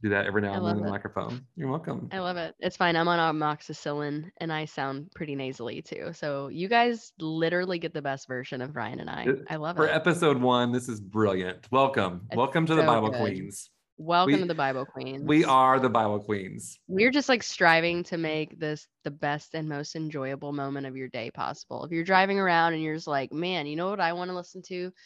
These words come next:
Speaker 2: Two nasally motherfuckers
Speaker 1: <laughs>
Speaker 2: with my kids in the car <laughs> while they're
Speaker 1: Sorry.
Speaker 2: cussing at me.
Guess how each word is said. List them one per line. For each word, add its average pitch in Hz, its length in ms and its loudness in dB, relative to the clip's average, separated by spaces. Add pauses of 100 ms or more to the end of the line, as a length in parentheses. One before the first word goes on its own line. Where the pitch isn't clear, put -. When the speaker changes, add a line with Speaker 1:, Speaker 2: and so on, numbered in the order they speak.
(200)
Speaker 2:
Two 220 180 0
nasally 175 540 0
motherfuckers 165 800 -2
Speaker 1:
<laughs> 151 840 -2
Speaker 2:
with 214 160 4
my 180 160 6
kids 175 400 4
in 202 100 0
the 202 100 0
car 220 500 4 (200)
<laughs> - 720 -10
while 180 220 2
they're 180 140 0
Speaker 1:
Sorry. 170 160 6
Speaker 2:
cussing 180 340 0
at 208 160 2
me. 226 160 0